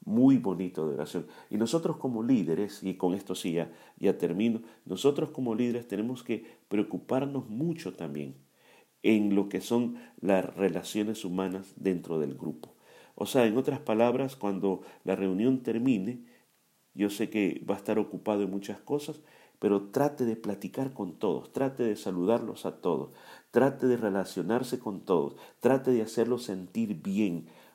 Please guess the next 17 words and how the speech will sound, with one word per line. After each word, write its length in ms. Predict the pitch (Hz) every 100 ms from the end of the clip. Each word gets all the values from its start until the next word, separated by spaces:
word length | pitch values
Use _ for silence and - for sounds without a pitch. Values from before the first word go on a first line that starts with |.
| _
porque 260 | 90 82 90
de 120 | 95
eso 200 | - 151
depende 600 | 139 143 170 120 87 - _ _ _
de 220 | - 92 -
que 300 | 95 90 117
ellos 180 | 113
puedan 280 | 110 104 101
regresar 400 | 101 92 - 98
una 140 | 92 90
vez 160 | 90
más 240 | 87 98 -
a 80 |
ese 240 | 73 - 82
grupo. 260 | 135 120
Así 160 | - 156
que 180 | 147